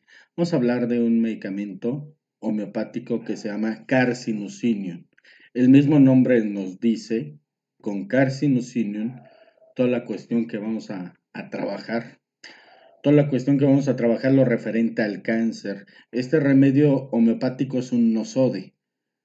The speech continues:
Entonces, cabe señalar que los nosodes son tejidos, ¿sí? Es la misma enfermedad contra la enfermedad. Veneno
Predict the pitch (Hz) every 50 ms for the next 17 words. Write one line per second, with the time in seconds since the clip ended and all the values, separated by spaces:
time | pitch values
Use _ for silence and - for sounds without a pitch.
0 | _ _ _ - 120 117 107 117 113 - - 143 139 156 151 - 156 143 127 120
1 | 120 123 120 120 - - 123 117 113 110 110 107 101 - - 113 104 110 113 113
2 | - 120 120 117 113 - 117 113 - - - 120 117 113 117 127 - - - -
3 | - _ _ _ _ _ _ _ _ _ - - 110 113 135 151 147 - - _
4 | _ _ _ _ _ _ _ _ _ _ _ _ - 117 123 117 113 - - -
5 | - - - 113 110 110 113 120 139 151 151 165 165 151 151 151 131 127 123 120
6 | 120 127 147 180 208 - - - _ _ _ _ _ _ _ _ _ _ _ _
7 | - 123 117 107 92 113 104 104 104 101 98 98 98 98 92 98 98 90 92 95
8 | - - - - - 117 113 120 131 143 151 156 160 160 165 165 - -